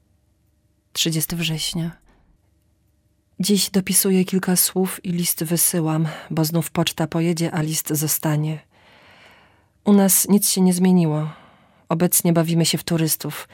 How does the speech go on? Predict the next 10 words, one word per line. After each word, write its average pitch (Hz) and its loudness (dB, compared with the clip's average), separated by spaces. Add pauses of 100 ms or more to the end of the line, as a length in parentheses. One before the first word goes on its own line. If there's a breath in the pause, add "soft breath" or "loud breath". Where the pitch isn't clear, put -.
(600 soft breath)
Chodzimy 160 0
od 147 -2
nas 151 0
osiem 147 -2
kilometrów 147 -2
górami 151 -2
po 156 -4
kartofle 156 -2
na 151 2
zimę. 151 -2